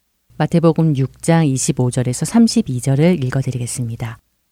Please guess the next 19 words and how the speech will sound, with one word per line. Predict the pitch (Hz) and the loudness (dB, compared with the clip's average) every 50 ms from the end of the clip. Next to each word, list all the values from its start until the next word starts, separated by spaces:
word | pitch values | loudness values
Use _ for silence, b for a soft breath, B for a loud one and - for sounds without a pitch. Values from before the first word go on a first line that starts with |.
| _ _ _ _ _ _ _ _ _ _ - | _ _ _ _ _ _ _ _ _ _ -2
"그러므로 | - 202 220 220 220 214 226 220 | 2 2 2 2 2 2 2 4
내가 | 196 180 170 180 180 170 | 4 2 2 2 2 2
너희에게 | 156 143 143 147 151 151 139 151 151 139 | 2 2 2 2 2 2 2 2 2 2
이르노니 | 127 113 127 127 131 127 117 113 117 117 110 107 - - | 2 2 2 2 2 2 2 0 -2 -2 -4 -6 -6 -4
목숨을 | - 143 135 - - - 175 170 165 165 156 | -2 -2 -2 0 0 0 2 4 4 4 4
위하여 | 147 135 135 131 131 135 135 135 135 135 127 | 4 4 4 4 4 4 4 4 2 2 0
무엇을 | 123 127 135 147 151 156 - - 170 160 | 0 2 2 4 4 4 2 0 -2 0
먹을까 | 135 120 113 117 131 127 - - - 139 139 135 127 | 2 0 0 0 -2 -2 -4 -4 -2 0 0 0 0
마실까, | 120 113 113 - - 123 113 - - 123 117 110 113 - - | -2 -4 -4 -4 -6 -6 -8 -6 -6 -6 -6 -6 -8 -10 -4
몸을 | 135 143 143 151 151 151 143 | -2 0 2 4 4 4 4
위하여 | 139 135 135 135 135 139 139 135 127 113 | 4 4 4 4 4 4 4 2 2 2
무엇을 | 127 143 147 151 151 - 165 147 | 2 4 4 4 4 2 0 0
입을까 | 131 - 123 117 - - 143 151 165 175 - | 0 -2 -2 -4 -2 -2 0 0 0 0 0
염려하지 | 151 131 120 123 135 147 147 143 139 135 - 135 | 0 2 2 2 2 4 4 2 2 0 0 -2
말라. | 123 113 113 110 110 113 113 117 - _ _ _ _ _ _ _ _ _ _ _ - | -2 -2 -4 -4 -4 -6 -6 -6 -10 _ _ _ _ _ _ _ _ _ _ _ -2
목숨이 | 190 175 - - 220 214 214 214 214 196 | -2 0 2 4 4 6 6 6 4 4
음식보다 | 147 143 147 147 - 208 196 - - 180 175 180 165 | 2 2 0 2 0 0 -2 0 -2 0 0 0 0
중하지 | - - 143 143 143 143 139 - 156 | 0 0 0 0 2 0 0 0 -2
아니하며 | 139 123 120 123 135 139 131 120 113 117 143 165 151 120 | 0 0 0 0 0 0 0 0 0 0 0 0 0 -2